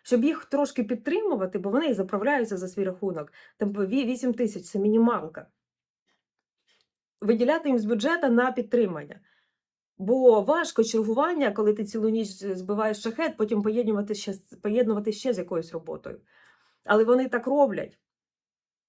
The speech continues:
І вони вирішили, влада, що ми, ми не будемо тут їм, е, платити, чи будемо, чи не будете. Будемо, ну, е, коротше,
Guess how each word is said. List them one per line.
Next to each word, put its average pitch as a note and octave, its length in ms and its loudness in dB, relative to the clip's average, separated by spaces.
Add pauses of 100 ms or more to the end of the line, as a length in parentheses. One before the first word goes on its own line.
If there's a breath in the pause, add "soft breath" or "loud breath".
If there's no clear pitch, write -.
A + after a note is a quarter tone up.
(140)
І A3+ 80 0
вони C#4 280 8
вирішили, D4 480 2
влада, D4 280 2
що B3+ 180 -2
ми, A#3 160 2
ми A#3+ 200 2
не A3+ 120 2
будемо A3 320 -4
тут G3+ 220 -10
їм, G#3+ 260 -4
е, F#3 360 -6 (100)
платити, G#3 420 -6
чи G3 140 -10
будемо, A3 360 -2
чи G3 160 -6
не F#3+ 100 -4
будете. A3 420 -4 (280 loud breath)
Будемо, A3+ 480 2
ну, B3+ 340 2
е, G3+ 180 -2
коротше, A3 520 -2